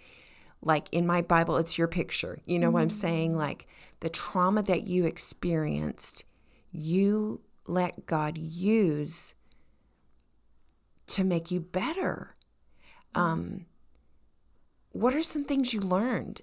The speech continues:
Speaker 1: Like, how did God use that? Unpack that for us.
Speaker 2: Yeah. Well, I think God taught me through that too. Then I, in third grade, I had one of the sweetest teachers who noticed that I was really scared of turning things in late. <laughs> I'm really scared of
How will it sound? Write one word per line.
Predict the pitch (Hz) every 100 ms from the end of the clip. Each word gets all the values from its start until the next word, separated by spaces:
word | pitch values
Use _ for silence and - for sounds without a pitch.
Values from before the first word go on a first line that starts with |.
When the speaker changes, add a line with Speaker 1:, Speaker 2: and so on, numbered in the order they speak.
| _
Speaker 1:
Like, | 180 175 -
how | - - 247 320
did | 359 -
God | - - -
use | 117 -
that? | - - - -
Unpack | 262 - 190 208
that | - -
for | - 64
us. | 53 - 254
Speaker 2:
Yeah. | 247 240 - - _
Well, | 214 202 208 196 _ _ _ - -
I |
think | 202 190
God | 185 185 185 185 _
taught | - 190 185
me | 190
through | 190 185
that | 170 170 -
too. | - 180 175 170 - _ _ 208
Then | 196 190 185
I, | 180 175 175 -
in | 185
third | - 240 285
grade, | 247 180 175 -
I | 185
had | 165 175 175 180 185
one | 196
of | 185
the | 175
sweetest | - 196 180
teachers | - 175 180 175 -
who | 185 175 165 165 - - -
noticed | 196 196 202 208 196 -
that | 160
I | 170 180
was | 175 175 170 165 - -
really | 226 370 226
scared | - - 185
of | 175
turning | - 180 185
things | 185 175 170
in | 170
late. | 180 165 156
<laughs> | -
I'm | 190 190 196
really | 202 196
scared | 190 - 180 185
of | 175